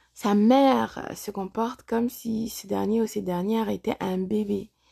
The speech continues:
Sa mère achètera des caleçons pour lui, même si cet homme était un homme marié. Qu'est-ce que cela veut dire ? Incroyable, n'est-ce pas ? Sa mère était dans son compte bancaire.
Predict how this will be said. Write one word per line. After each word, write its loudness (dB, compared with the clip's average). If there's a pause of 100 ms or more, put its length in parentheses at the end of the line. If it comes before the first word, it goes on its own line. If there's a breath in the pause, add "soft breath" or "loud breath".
(640 soft breath)
Sa 2
mère 4
achètera -4
des -6
caleçons 0
pour -4
lui, 4
même 2
si -8
cet -6
homme 0
était -4
un 0
homme 2
marié. 2
Qu'est-ce -10
que -6
cela -6
veut -6
dire ? -6 (160)
Incroyable, -6
n'est-ce -16
pas ? -12 (1200 soft breath)
Sa 0
mère 0
était -2
dans -2
son -10
compte -4
bancaire. -6